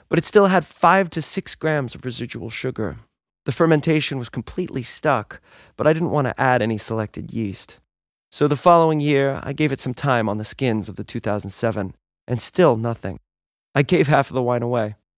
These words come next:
The other half I decided to give some time on the skins of the two thousand eight, and it finished fermentation with great vigor. It was also pretty good. Anyway,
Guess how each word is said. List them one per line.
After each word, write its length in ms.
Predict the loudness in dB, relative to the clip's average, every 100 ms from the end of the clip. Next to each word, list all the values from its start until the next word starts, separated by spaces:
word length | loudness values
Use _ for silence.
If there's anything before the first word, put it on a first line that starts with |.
| _ _ _ _ _ _ _
The 120 | 8
other 140 | 8
half 260 | 6 4 4
I 80 | 0
decided 380 | 2 2 2 -2
to 60 |
give 340 | -2 0 0 -2
some 160 | -8
time 360 | -2 0 2 0
on 100 | -4
the 60 |
skins 460 | -6 -4 -2 -2 -4
of 60 | -10
the 100 | -10
two 160 | -8
thousand 380 | -4 -4 -4 -6
eight, 260 | -4 -4 -6 -14
and 80 | -12
it 60 | -6
finished 380 | 2 2 0 -2
fermentation 760 | 0 0 0 0 0 -2 -2
with 240 | -4 -10 -8
great 360 | -4 -4 -2
vigor. 400 | -4 -2 -6 -6 _ _ _ _ _ _ _ _ _ _ _ _
It 60 | 2
was 180 | 4 6
also 300 | 4 2 -4
pretty 240 | -4 -8
good. 300 | -2 -2 -2 -8 _ _ _ _ _ _ 2
Anyway, 360 | 4 4 2